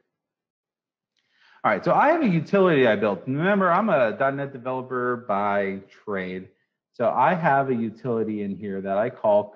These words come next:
current time. And what does current time do? Well, current time does one thing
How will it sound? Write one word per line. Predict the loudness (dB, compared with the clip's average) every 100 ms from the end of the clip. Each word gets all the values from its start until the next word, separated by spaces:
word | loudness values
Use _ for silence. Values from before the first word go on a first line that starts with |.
| -6
current | -4 -4 -8
time. | -10 -10 -10 -18 _ _ _ _ -8
And | -4 -2 -2 -2 -4 -10 -8
what | 2 2
does | 2
current | 0 -2 -2
time | -2 -2 -2
do? | -4 -8 -16 _ _ -4
Well, | -4 -4 -12 _ _ -4
current | -2 -2
time | -2 0 2 0 -2 -6 _ _ _ _ _ _ _ _ _ _ _ -12
does | -6 -4 -4
one | -6 -2 -2 -2
thing | -2 -2 -2 -4 -8